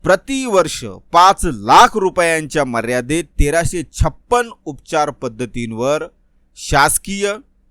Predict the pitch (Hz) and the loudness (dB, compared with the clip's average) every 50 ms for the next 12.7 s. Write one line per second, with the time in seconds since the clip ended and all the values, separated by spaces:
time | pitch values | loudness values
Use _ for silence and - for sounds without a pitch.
0 | _ _ _ _ _ _ _ - - 117 110 - 208 160 120 98 - - _ _ | _ _ _ _ _ _ _ -2 -2 0 2 4 2 2 2 -2 -8 -18 _ _
1 | _ _ _ _ _ _ - - 170 175 190 175 165 165 175 214 226 226 - _ | _ _ _ _ _ _ 2 4 6 6 6 4 0 -6 -8 -8 -8 -10 -12 _
2 | - - 156 160 165 165 185 185 - 180 180 190 185 _ _ _ _ - - 135 | -2 -2 -2 -2 -2 -6 -8 -8 -8 -6 -6 -6 -6 _ _ _ _ -16 -14 -12
3 | 113 120 151 151 165 202 220 220 214 196 185 175 165 156 147 135 131 113 107 104 | -8 -8 -10 -6 0 2 4 4 4 4 4 2 0 0 -2 -6 -8 -8 -8 -12
4 | 101 85 82 _ _ _ _ _ _ _ _ _ _ _ _ _ _ _ _ _ | -14 -14 -14 _ _ _ _ _ _ _ _ _ _ _ _ _ _ _ _ _
5 | - 104 104 107 151 175 202 220 220 220 214 190 175 170 170 165 170 170 - - | -18 -10 -2 0 2 6 6 8 8 8 6 4 0 -6 -6 -4 -6 -6 -6 -8
6 | 156 135 - - - 143 131 135 139 143 127 117 113 110 107 101 95 90 87 82 | -12 -14 -10 -4 -2 -2 -2 -2 -2 -6 -10 -10 -10 -8 -8 -6 -6 -6 -8 -10
7 | 92 92 92 _ _ _ _ _ _ _ _ _ _ _ _ _ _ _ _ _ | -14 -20 -20 _ _ _ _ _ _ _ _ _ _ _ _ _ _ _ _ _
8 | _ _ _ _ _ _ _ _ _ _ _ _ _ - 190 196 202 208 220 220 | _ _ _ _ _ _ _ _ _ _ _ _ _ -2 -2 0 2 4 4 6
9 | 226 233 226 208 _ _ _ _ _ _ _ _ _ _ _ _ _ _ _ _ | 4 4 2 -4 _ _ _ _ _ _ _ _ _ _ _ _ _ _ _ _
10 | _ _ _ _ _ - - 156 175 190 185 - 226 202 208 214 208 202 226 _ | _ _ _ _ _ -6 -2 0 2 2 2 0 -4 -4 -4 -8 -10 -14 -18 _
11 | _ _ _ _ _ _ _ _ _ _ _ _ _ _ _ _ _ - 139 160 | _ _ _ _ _ _ _ _ _ _ _ _ _ _ _ _ _ 0 0 0
12 | 175 175 143 - 208 208 196 165 156 202 196 202 190 | 0 0 0 2 2 2 2 2 0 0 0 0 -4